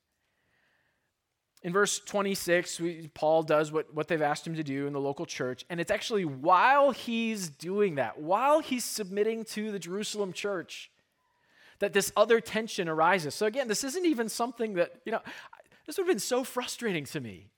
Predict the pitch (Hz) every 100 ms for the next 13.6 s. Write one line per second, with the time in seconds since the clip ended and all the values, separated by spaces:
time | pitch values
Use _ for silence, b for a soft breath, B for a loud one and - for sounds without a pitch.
0 | _ _ _ _ 202 269 196 233 320 381
1 | 359 _ _ _ _ _ _ _ _ -
2 | - 262 254 202 - - 202 - 262 311
3 | - 254 240 185 165 170 165 165 160 170
4 | 160 175 233 277 262 233 220 202 147 185
5 | 208 196 175 156 175 180 147 127 135 165
6 | 208 165 B B _ - 285 - 294 -
7 | 233 190 - 202 170 123 131 - - 147
8 | 185 214 214 196 170 - - 214 - 98
9 | 78 _ _ _ _ _ _ _ _ -
10 | 180 190 247 196 220 233 208 170 175 247
11 | 220 131 127 131 123 151 202 233 208 151
12 | 127 127 202 - 247 240 240 240 214 233
13 | 151 120 107 101 98 -